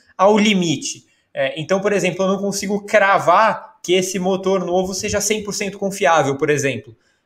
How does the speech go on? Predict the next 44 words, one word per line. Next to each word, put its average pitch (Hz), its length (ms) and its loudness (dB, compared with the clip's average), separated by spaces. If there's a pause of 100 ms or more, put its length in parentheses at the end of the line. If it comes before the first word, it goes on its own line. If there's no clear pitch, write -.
Mas, 160 260 0
mas 160 160 2
a 180 80 4
primeira 185 340 2
impressão 208 760 2 (160)
é 147 100 -2
que - 80 0
é 175 40 4
um 180 40 2
motor 180 300 -2
muito 190 180 -6
mais 220 220 -2
rápido. 127 520 -4 (280)
Isso 196 280 -4
já 170 140 2
é 175 80 4
um 214 100 2
alívio 196 600 0 (240)
gigantesco, 196 680 0
muito 226 220 -4
mais 220 220 -2
potente, 190 720 -2 (100)
tem 156 100 -6
muito 190 200 -8
mais 214 160 -2
cavalos. 143 640 2 (320)
E, 170 280 -8
e 180 40 0
só 240 320 2
isso 247 340 0
já 220 140 0
coloca 214 420 2
a 214 40 -6
Ferrari 196 460 -2
em 208 40 -8
uma 214 180 -6
posição 202 340 -2
diferente 190 440 -4
do 208 100 -20
que 208 60 -8
ela 196 80 -4
tava 208 200 0
ano 202 100 -4
passado. 202 540 0